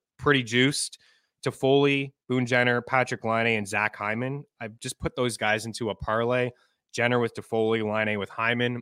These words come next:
and I've moved on. I like Kuzmenko for a point. I like Victor Arvidsson over three and a half shots,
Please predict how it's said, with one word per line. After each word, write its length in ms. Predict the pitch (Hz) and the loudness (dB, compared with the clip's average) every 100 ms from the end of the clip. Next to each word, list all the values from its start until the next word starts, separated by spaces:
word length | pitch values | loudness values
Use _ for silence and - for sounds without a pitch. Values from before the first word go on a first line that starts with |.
| - | -8
and 80 | 98 | -8
I've 140 | 95 | -4
moved 240 | 107 107 | -4 0
on. 320 | 104 104 101 98 _ _ _ | 2 2 0 -4 _ _ _
I 60 | 107 | -2
like 180 | 113 | -2
Kuzmenko 720 | - 117 107 113 117 113 110 - | -2 -4 0 0 2 2 2 -4
for 220 | 110 104 | -2 0
a 60 | |
point. 440 | - - 110 110 113 _ _ _ _ | -2 -2 0 0 -4 _ _ _ _
I 100 | 107 | -6
like 320 | 107 104 104 - | -2 0 0 -2
Victor 240 | 113 107 | -2 -2
Arvidsson 380 | 107 107 110 117 | 0 0 0 -2
over 160 | 104 | -4
three 220 | 101 110 107 | -4 -2 -2
and 80 | |
a 40 | 104 | 0
half 200 | 101 98 | 0 0
shots, 560 | - 98 95 - - | -2 0 0 -4 -8